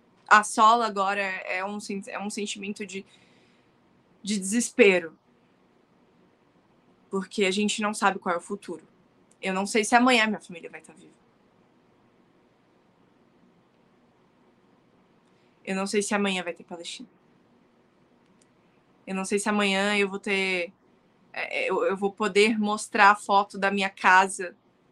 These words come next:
falando, "Olha, faz quatrocentos anos que a gente mora aqui nessa casa. Olha que legal." Eu não sei se vai ter casa. É com essa realidade que a gente tá vivendo agora.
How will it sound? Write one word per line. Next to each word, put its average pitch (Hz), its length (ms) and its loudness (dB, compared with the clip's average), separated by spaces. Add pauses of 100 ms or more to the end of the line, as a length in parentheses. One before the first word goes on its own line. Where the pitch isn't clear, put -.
(160)
falando, 202 420 -2
"Olha, 196 500 2 (500)
faz 196 200 -8
quatrocentos 208 680 -4
anos 185 260 -6
que - 120 -18
a - 20 -14
gente 180 260 -12
mora 165 220 -8
aqui 170 180 -10
nessa 170 220 -14
casa. - 360 -12
Olha 190 140 -4
que - 100 -18
legal." - 260 -12 (1400)
Eu 277 80 -2
não 233 60 -2
sei 214 160 -6
se - 60 -12
vai 175 100 -12
ter - 100 -20
casa. - 260 -20 (2000)
É 202 100 -2
com 226 160 0
essa 208 200 2
realidade 208 460 0
que 180 80 -12
a - 20 -10
gente - 140 -12
tá 180 60 -12
vivendo 170 360 -14
agora. 175 280 -10